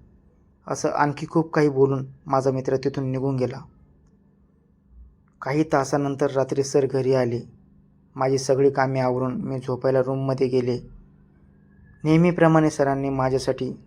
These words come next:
दूध बनवून आणले. ते दूध प्यायला मी सरांना नकार देत होते. माझ्या वारंवार नकारावर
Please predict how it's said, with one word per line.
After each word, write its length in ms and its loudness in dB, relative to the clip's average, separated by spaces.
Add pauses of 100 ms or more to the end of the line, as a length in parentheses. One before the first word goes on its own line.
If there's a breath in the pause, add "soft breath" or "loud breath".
दूध 240 0
बनवून 260 0
आणले. 340 -2 (580)
ते 80 2
दूध 180 -2 (120)
प्यायला 280 4
मी 140 -2
सरांना 480 0
नकार 340 0
देत 200 4
होते. 440 -6 (720)
माझ्या 440 -2
वारंवार 640 0
नकारावर 580 0